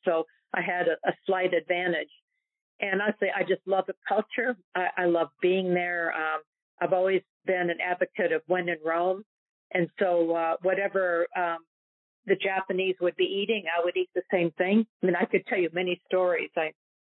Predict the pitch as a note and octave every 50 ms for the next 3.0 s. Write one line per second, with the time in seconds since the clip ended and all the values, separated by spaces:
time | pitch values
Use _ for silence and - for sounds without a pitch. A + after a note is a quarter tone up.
0 | _ _ _ - - G3 F3+ - G3 F3+ F#3 G3 F#3+ F#3 F#3 F3 E3 D#3 D#3 D#3+
1 | - - F3+ F3+ F3 F3 _ _ D#3 F3+ E3+ D#3 D#3 E3+ F3+ F#3 F3+ E3 D#3+ D#3+
2 | - _ _ _ _ _ _ _ _ _ _ _ - F3 E3 E3 E3 D#3+ D3+ E3